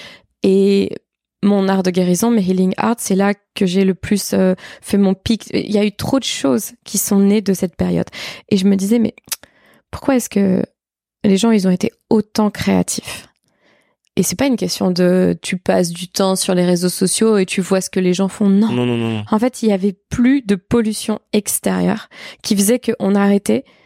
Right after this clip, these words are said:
Speaker 1: d'écouter les bruits extérieurs, même, euh, comme les voitures circulaient pas ou très peu. Les oiseaux reprenaient de la place, et cetera. Donc, t'avais pas déjà les bruits extérieurs comme là, tu vois, on, on entend dans la rue les travaux, les klaxons,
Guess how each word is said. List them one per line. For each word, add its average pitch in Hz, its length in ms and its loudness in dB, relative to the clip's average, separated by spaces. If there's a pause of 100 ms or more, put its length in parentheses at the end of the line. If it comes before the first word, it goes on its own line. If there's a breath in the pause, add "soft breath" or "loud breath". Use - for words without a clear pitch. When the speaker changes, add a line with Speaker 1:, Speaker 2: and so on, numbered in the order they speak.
(280 soft breath)
Speaker 1:
d'écouter 208 640 -2
les 202 120 0
bruits 190 400 0
extérieurs, 208 520 -2
même, 240 280 2
euh, 196 300 0
comme 226 160 2
les 226 80 4
voitures 202 320 -2
circulaient 190 420 -2
pas 214 200 0
ou 196 60 -2
très - 240 -4
peu. 214 260 -2 (640 loud breath)
Les 190 300 2
oiseaux 233 300 2
reprenaient 208 500 0
de 196 60 -2
la 196 120 2
place, 208 320 -2
et 196 80 -6
cetera. 185 400 -2
Donc, 214 200 0
t'avais 220 240 0
pas 311 240 -2
déjà 202 240 0
les 202 120 0
bruits 185 380 2
extérieurs 196 540 -2
comme 190 160 -2
là, 196 160 2
tu - 140 -6
vois, 185 160 2
on, 175 260 -2 (480 loud breath)
on 185 480 0
entend 190 320 0
dans 196 100 0
la 185 160 0
rue 196 260 4
les 190 140 0
travaux, 190 760 0
les 185 100 0
klaxons, 196 880 -2